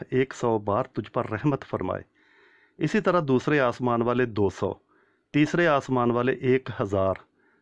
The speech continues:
चौथे आसमान वाले दो हज़ार, पाँचवें आसमान वाले चार हज़ार,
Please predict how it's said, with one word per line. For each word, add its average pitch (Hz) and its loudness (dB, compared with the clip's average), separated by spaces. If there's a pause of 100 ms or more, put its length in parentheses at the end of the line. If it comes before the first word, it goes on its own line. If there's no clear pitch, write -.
(140)
चौथे 139 0
आसमान 123 0
वाले 117 0
दो 107 0
हज़ार, 104 -4 (640)
पाँचवें 123 0
आसमान 110 -2
वाले 110 0
चार 117 0
हज़ार, 101 -4